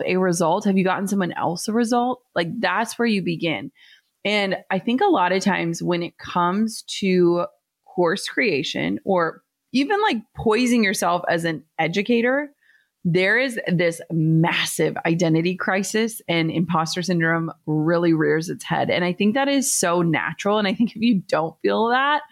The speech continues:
I'd be shocked, because that question is, like, "Who am I to teach this?" Right? Like, who am I to tell somebody how to do something? Do you know enough? Have you studied it?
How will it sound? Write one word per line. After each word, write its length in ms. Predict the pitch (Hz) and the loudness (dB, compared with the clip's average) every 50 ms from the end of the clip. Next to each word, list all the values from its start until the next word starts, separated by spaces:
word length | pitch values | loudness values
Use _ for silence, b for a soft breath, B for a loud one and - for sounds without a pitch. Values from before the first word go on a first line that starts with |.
| B B B 330 B 262 202 B _ - | B B B -20 B -20 -20 B _ -4
I'd 160 | 175 175 160 | -2 0 0
be 100 | 175 185 | 0 0
shocked, 480 | - - - - - - - - - b b b b b b b b - | 0 0 0 0 -2 -4 -8 -12 -18 b b b b b b b b -4
because 360 | 202 233 202 254 240 202 226 - - _ _ _ _ _ _ _ - | -2 0 0 0 0 0 -4 -8 -12 _ _ _ _ _ _ _ -4
that 400 | 196 175 - 226 214 214 - - | -4 -2 0 0 -2 -2 -4 -6
question 460 | - - 240 269 254 - - 277 240 | -4 -2 0 0 0 2 2 2 2
is, 140 | 226 202 185 | 2 2 0
like, 180 | 175 165 165 - | -2 -2 -2 -4
"Who 320 | - - - 247 247 262 | -4 0 2 2 4 4
am 160 | 262 233 202 | 2 2 2
I 260 | 180 175 170 170 175 | 2 2 0 0 -2
to 160 | 170 - 170 160 | -2 -4 -6 -8
teach 400 | - - 226 226 220 - - - | -4 -2 0 0 0 -2 -4 -6
this?" 300 | - - - - - - | -8 -8 -8 -6 -2 -2
Right? 280 | 151 147 180 220 - | 0 0 0 0 0
Like, 200 | - 170 165 - | 0 -2 -2 -4
who 240 | - - - 240 254 | -6 -2 0 2 2
am 180 | 277 269 233 208 | 2 2 2 2
I 400 | 202 202 190 180 160 151 156 170 - | 0 0 0 0 0 -2 -2 -2 -4
to 100 | - 170 | -4 -4
tell 300 | - - 185 185 196 202 | -2 0 0 0 0 -2
somebody 300 | 196 - 180 165 170 196 | -2 0 0 2 2 2
how 100 | 180 165 | 2 0
to 120 | 160 160 | -2 -2
do 300 | 160 160 - 202 226 240 | -4 -2 -2 0 0 0
something? 640 | - - - - 160 160 - 78 76 - - - - _ _ _ _ _ _ _ _ _ _ _ _ - 165 156 160 | -2 -4 -6 -6 -6 -8 -8 -10 -10 -10 -12 -14 -16 _ _ _ _ _ _ _ _ _ _ _ _ -2 -2 0 0
Do 320 | 185 214 226 254 277 302 | 0 2 2 4 4 4
you 200 | 285 277 277 269 | 4 4 4 4
know 260 | 240 226 202 202 208 | 4 4 2 2 0
enough? 280 | 202 190 180 147 - - - | 0 0 0 -2 -2 -4 -4
Have 280 | 170 180 196 202 196 202 | -2 -2 0 0 0 0
you 200 | 202 208 202 175 | 0 0 0 0
studied 840 | - - - - - - - 202 190 - - 226 220 214 208 170 | -2 -4 -4 -6 -6 -6 -6 -6 -6 -4 -4 -4 -4 -2 -2 -2
it? 160 | 170 - - | -4 -4 -8